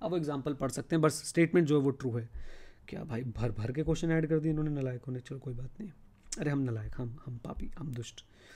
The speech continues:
When using external confirmation, the auditor shall maintain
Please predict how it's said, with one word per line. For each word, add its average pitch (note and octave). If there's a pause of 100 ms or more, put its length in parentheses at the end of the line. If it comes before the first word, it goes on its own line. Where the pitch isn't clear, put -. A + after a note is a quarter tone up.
(400)
When A#3
using A#3+
external G3+
confirmation, F3
the D#3+
auditor D#3+
shall D#3
maintain D#3+